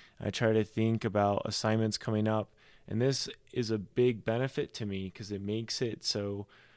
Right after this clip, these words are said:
I make more choices on purpose instead of things happening to me. I really am not a big <laughs> fan when things just happen, like the internet's not working or something.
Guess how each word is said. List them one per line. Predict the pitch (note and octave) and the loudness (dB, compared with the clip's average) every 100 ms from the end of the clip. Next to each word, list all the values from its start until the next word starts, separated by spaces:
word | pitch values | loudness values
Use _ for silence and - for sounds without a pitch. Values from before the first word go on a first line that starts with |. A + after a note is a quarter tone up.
| _ - | _ -8
I | G#2 | 0
make | G#2+ A2 - - _ _ _ _ - | 2 2 0 -14 _ _ _ _ -12
more | - A2 B2 B2+ B2 A2 - - | -2 2 4 6 4 2 -4 -6
choices | - C3 B2 A2+ | 2 2 4 2
on | G#2 G2+ | 2 0
purpose | - C#3 C#3 B2 A2+ | 2 0 2 0 0
instead | G#2 A2 | 0 2
of | G#2 | 0
things | - G#2 - | 0 0 0
happening | - - B2 - G#2+ G#2 | -4 2 2 2 -2 -2
to | - | -2
me. | F#2+ F2+ F#2 G#2+ _ _ _ _ _ - | -4 -4 -6 -10 _ _ _ _ _ -6
I | F#2+ | -4
really | F#2+ G#2 A2 A2 G#2+ | 0 0 0 0 0
am | G#2 | -2
not | G#2 G#2 | -2 -2
a | |
big | F#2+ A2 | -2 0
<laughs> | - - | 4 8
fan | D3+ D3 C3 | 8 8 4
when | A#2 G#2+ | 2 0
things | A2+ A#2 G#2+ | 0 0 0
just | G#2 - - - - - | -4 -6 -14 -20 -20 -16
happen, | - C#3 C#3+ B2+ G#2 F#2+ F#2+ - - | 4 6 6 4 0 -2 -10 -16 -8
like | G2+ G2 G2 - | -4 -4 -4 -10
the | - A2 | -6 -4
internet's | A#2+ A#2 G#2+ - | -2 -4 -6 -4
not | G#2 | -4
working | G2+ G#2 - | -4 -6 -4
or | G2+ | -4
something. | G2 G2+ F#2 F#2+ F#2+ | -2 -2 -2 -4 -6